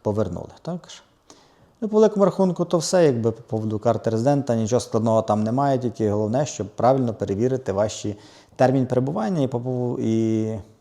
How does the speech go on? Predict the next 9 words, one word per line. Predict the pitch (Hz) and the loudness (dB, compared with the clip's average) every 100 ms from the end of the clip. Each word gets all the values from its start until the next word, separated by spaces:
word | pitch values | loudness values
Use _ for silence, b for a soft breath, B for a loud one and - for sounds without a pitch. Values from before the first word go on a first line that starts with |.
| _ | _
ваші | 104 123 - 120 120 - _ _ 107 | 0 0 -2 -8 -8 -12 _ _ -10
доходи | 107 147 151 | -2 0 2
за | 98 101 | 0 -2
останні | - 117 113 101 - b b b b _ - | -2 -2 -2 -8 -14 b b b b _ -8
три | 107 104 | -2 0
роки. | 95 - 120 | -2 -4 -4
І | |
знову | 113 139 98 | 2 2 0
ж, | - | -6